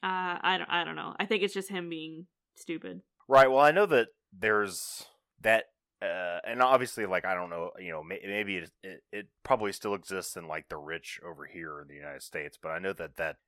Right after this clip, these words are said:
Speaker 2: kind of culture of, like, the matchmaking and the, there's still, like, kind of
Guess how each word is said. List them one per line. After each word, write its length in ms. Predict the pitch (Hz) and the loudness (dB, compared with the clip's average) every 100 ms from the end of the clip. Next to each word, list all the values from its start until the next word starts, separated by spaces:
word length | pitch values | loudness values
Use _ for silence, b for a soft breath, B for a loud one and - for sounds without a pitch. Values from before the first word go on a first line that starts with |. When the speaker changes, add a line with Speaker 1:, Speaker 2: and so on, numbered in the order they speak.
| _ | _
Speaker 2:
kind 240 | - 87 80 | -6 -6 -6
of 120 | 73 65 _ _ | -10 -16 _ _
culture 380 | - 107 - 82 | -12 -10 -8 -10
of, 60 | 78 | -10
like, 180 | 80 - | -10 -10
the 80 | |
matchmaking 680 | 80 82 - 85 80 85 80 | -10 -10 -8 -12 -12 -14 -14
and 160 | 78 76 | -14 -12
the, 160 | 76 73 69 - _ - - _ - | -12 -10 -14 -18 _ -20 -20 _ -16
there's 200 | 92 - | -14 -14
still, 400 | - 107 95 87 | -8 -6 -4 -4
like, 240 | 78 71 - - _ _ - | -6 -8 -18 -20 _ _ -10
kind 180 | - | -6
of 80 | 82 | -6